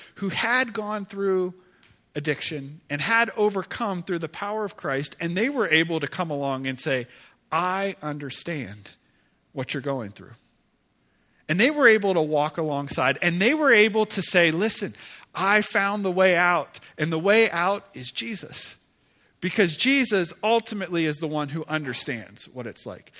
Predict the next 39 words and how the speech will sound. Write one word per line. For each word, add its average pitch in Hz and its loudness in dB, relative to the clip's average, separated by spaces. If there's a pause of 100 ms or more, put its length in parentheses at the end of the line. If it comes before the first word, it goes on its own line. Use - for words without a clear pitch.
(160)
And 160 -2
Jesus 240 -2
ultimately 196 -2
is 160 -4
the 156 -6
one 156 -4
who 160 -10
knows 185 -4
how 139 -6
to 131 -16
deliver, 160 -6 (300)
who 165 -8
knows 170 -4
how 170 -8
to 117 -12
comfort, 147 -14 (220)
who 151 -10
knows 151 -4
how 160 -10
to 143 -8
encourage, 139 -10 (200)
who 147 -10
knows 147 -6
how 127 -16
to 123 -14
strengthen. - -16 (520)
And 135 -12
so 151 -8
it's - -8
Jesus. - -10 (960)
And 165 -2
so 214 4
there 233 6
was 180 2
great 196 -2 (600)
ministry 190 0
that 151 0
was 151 -4
done 165 -2